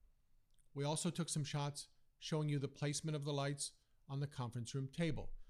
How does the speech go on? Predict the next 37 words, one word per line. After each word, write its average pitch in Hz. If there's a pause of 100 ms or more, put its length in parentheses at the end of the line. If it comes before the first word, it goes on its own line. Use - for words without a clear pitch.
(260)
They 120
have 127
brackets, - (380)
uh, 117 (140)
that 127
grab 143
onto 143
the 120
side 139
of 147
the 156
table 117 (260)
and 135
allow 135
you 123
to 120
tighten 143
them 113
for 120
a 113
nice 117
solid 113
fit 147
without 165
doing 143
any 127
damage 98
to 113
the 107
table. 104 (640)
For 143
a 135
typical 175
video 143
deposition, 127
we'll 127
use 127